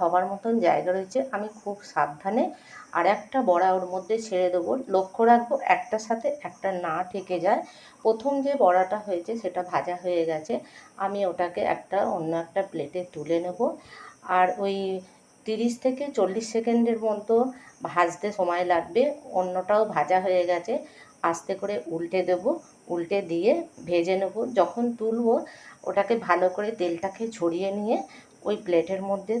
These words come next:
তুলে নেব। দেখো কতটা দেখতে সুন্দর লাগছে, তোমাদেরকে বলেছিলাম যে খেতে তো সুন্দর লাগবে, দেখতে আরও বেশি সুন্দর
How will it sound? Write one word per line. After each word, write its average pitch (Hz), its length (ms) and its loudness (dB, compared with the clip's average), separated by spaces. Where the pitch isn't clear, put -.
তুলে 175 300 0
নেব। 180 160 0
দেখো 214 420 6
কতটা 220 320 4
দেখতে 202 220 -2
সুন্দর 190 320 0
লাগছে, 165 280 0
তোমাদেরকে 202 400 -2
বলেছিলাম 214 540 2
যে 202 120 4
খেতে 208 280 4
তো 277 60 4
সুন্দর 220 320 4
লাগবে, 180 340 6
দেখতে 214 260 0
আরও 170 220 2
বেশি 220 280 -4
সুন্দর 180 300 -2